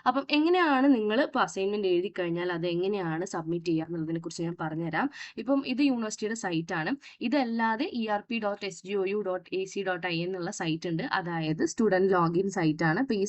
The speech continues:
സൈറ്റ് ഇതിലിപ്പോൾ ഞാൻ ഒരു സ്റ്റുഡന്റിന്റെ, ആ, ഡീറ്റെയിൽസും കാര്യങ്ങളും, ആ, ഇതാക്കി കഴിഞ്ഞാൽ നിങ്ങൾക്ക് സ്റ്റുഡന്റ് ലോഗിൻ കിട്ടും.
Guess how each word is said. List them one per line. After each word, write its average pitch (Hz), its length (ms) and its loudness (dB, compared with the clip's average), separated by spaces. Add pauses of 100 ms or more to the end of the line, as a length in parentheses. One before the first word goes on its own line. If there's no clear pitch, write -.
സൈറ്റ് 165 280 4 (320)
ഇതിലിപ്പോൾ 269 300 8
ഞാൻ 254 100 10
ഒരു 254 140 6
സ്റ്റുഡന്റിന്റെ, 208 500 2 (160)
ആ, 185 140 2
ഡീറ്റെയിൽസും 208 480 2
കാര്യങ്ങളും, 185 360 2 (120)
ആ, - 20 -2 (160)
ഇതാക്കി 175 360 2
കഴിഞ്ഞാൽ 170 280 4
നിങ്ങൾക്ക് 208 260 0
സ്റ്റുഡന്റ് 175 260 2
ലോഗിൻ 165 80 4 (220)
കിട്ടും. 294 220 6